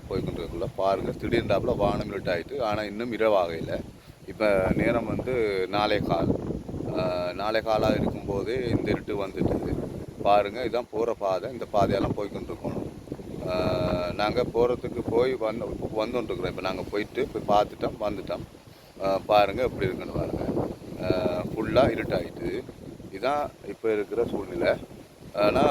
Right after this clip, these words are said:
திடீர்ந்தாப்புல இருட்டாகுது, திடீர்ந்தாப்புல, அஹ், வெளிச்சமாகுது. அஹ், இதனால இப்ப திடீர்னு எங்கேயோ ஒரு பயணம் போறோம்னு சொன்னா கூட நாங்க இதனால பயணம் போயிடலாம் இருக்கும். ஏண்டா ம-, ம-, மழைக்கு பயம், வெயிலுக்கும் பயம், மழைக்கும் பயம்,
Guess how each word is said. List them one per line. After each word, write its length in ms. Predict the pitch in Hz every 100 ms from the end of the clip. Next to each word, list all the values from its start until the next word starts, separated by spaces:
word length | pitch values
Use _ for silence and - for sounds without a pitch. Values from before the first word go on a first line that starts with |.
| 117
திடீர்ந்தாப்புல 680 | - 143 165 156 151 151 160
இருட்டாகுது, 600 | 147 147 131 123 - -
திடீர்ந்தாப்புல, 580 | - 127 120 113 117 143 -
அஹ், 240 | 101 104 101
வெளிச்சமாகுது. 720 | - 98 95 87 82 80 85 - - - - -
அஹ், 520 | 95 95 95 92 92 90 92
இதனால 580 | 104 117 120 143 143 120
இப்ப 280 | 107 104 101
திடீர்னு 380 | - 123 -
எங்கேயோ 240 | - - 127
ஒரு 140 | 131
பயணம் 380 | 131 120 123 139
போறோம்னு 300 | 120 117 117
சொன்னா 200 | 117 113
கூட 220 | 110 123
நாங்க 260 | 120 117 113
இதனால 320 | - 110 113 113
பயணம் 320 | 113 113 -
போயிடலாம் 360 | 117 113 92 -
இருக்கும். 280 | - - - - - - -
ஏண்டா 240 | 98 98 95
ம-, 500 | 98 95 95 98 101
ம-, 220 | 101 101 95
மழைக்கு 400 | 107 120 - 117
பயம், 300 | 110 92 - - - 110 98
வெயிலுக்கும் 480 | 104 120 127 127 131
பயம், 280 | 123 143 156
மழைக்கும் 380 | 139 139 139 127
பயம், 200 | 90